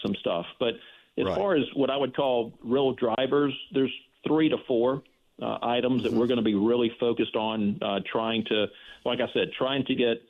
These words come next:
Speaker 1: um, through the system, through the process as quickly as possible so that we can give, you know, the global markets and the, and the insurance markets as much time as possible to evaluate those and make sure that it's, I mean, and I say evaluate, it, it,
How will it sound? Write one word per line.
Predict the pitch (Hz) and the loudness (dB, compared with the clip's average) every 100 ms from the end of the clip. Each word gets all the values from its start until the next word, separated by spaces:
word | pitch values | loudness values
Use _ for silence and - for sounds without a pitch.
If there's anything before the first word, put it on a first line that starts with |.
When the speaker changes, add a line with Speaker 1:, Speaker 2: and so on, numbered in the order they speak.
| _ _ _ - | _ _ _ -6
Speaker 1:
um, | 52 52 52 - _ _ _ _ - | -4 -4 -6 -10 _ _ _ _ -10
through | - 135 143 | 0 2 2
the | 127 - | 0 -2
system, | 147 - 143 139 135 | -2 -2 0 0 2
through | 143 | 0
the | 127 | 0
process | - 131 127 - 131 127 - | -2 -2 -2 -2 -2 0 -2
as | 104 - | -6 -4
quickly | 139 131 139 | -2 0 2
as | 120 - | 2 0
possible | 123 123 - - 123 120 | -2 -4 -4 -2 -2 0
so | 120 | -2
that | 110 | 0
we | 117 | 0
can | 120 123 | 2 2
give, | 117 120 110 - - - _ | 4 4 2 -4 -20 -20 _
you | 190 | -2
know, | 143 117 - | 0 -2 -4
the | 120 | -6
global | 107 123 143 139 | -2 2 2 2
markets | 123 131 131 143 139 | 2 0 0 -2 2
and | 117 | 2
the, | 107 - | 2 2
and | 120 | 2
the | 120 | 4
insurance | 139 151 127 110 | 4 2 0 0
markets | 117 113 120 110 - - | -2 -2 -4 -6 -8 -6
as | 113 - | -4 0
much | 117 127 - | 0 0 -2
time | 123 123 | -4 -2
as | 113 | -4
possible | - 123 123 - 113 | -4 -4 -4 -2 -2
to | 110 110 104 | 0 0 2
evaluate | 104 110 131 120 107 110 | 0 0 2 2 2 2
those | 107 110 | 2 2
and | 104 | 2
make | 104 113 - | 0 0 0
sure | 120 113 | 0 2
that | 107 | 2
it's, | 104 - - - - | 0 -4 -20 -20 -8
I | 113 | -2
mean, | 120 104 - _ _ - - | 0 -2 -6 _ _ -16 -6
and | - 143 135 135 | -2 0 0 0
I | 151 | -2
say | 156 135 | 0 0
evaluate, | 104 127 127 113 107 104 | 0 0 2 2 2 2
it, | 143 127 | 0 -2
it, | 143 | -2